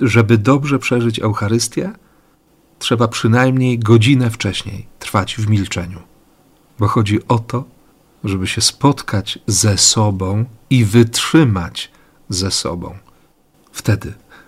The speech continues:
wtedy nie ucieknie się ze spotkania z Bogiem. Pewnie, że, że rzadko kto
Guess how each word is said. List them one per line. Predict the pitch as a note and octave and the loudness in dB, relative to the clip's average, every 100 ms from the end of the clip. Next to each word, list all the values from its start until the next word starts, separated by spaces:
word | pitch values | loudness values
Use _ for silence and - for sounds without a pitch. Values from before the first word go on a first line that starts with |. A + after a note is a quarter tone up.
| _ - | _ -20
wtedy | - A2+ B2 | -4 2 4
nie | A2 G#2 | 4 2
ucieknie | G#2 - - E2+ | 2 -2 -4 -8
się | - | -8
ze | G2 | -8
spotkania | - - - - G2+ | -8 -10 -14 -12 -12
z | |
Bogiem. | - G2 - _ _ _ - - | -12 -14 -16 _ _ _ -20 -2
Pewnie, | D3 G#2+ F#2 | 0 2 0
że, | F#2 F2+ - - - - - - - | -2 -4 -6 -10 -20 -20 -20 -14 -8
że | E3+ G#2+ | 0 2
rzadko | A2 A#2+ - A#2 | 2 0 0 -2
kto | A2 - A#2 | 0 4 4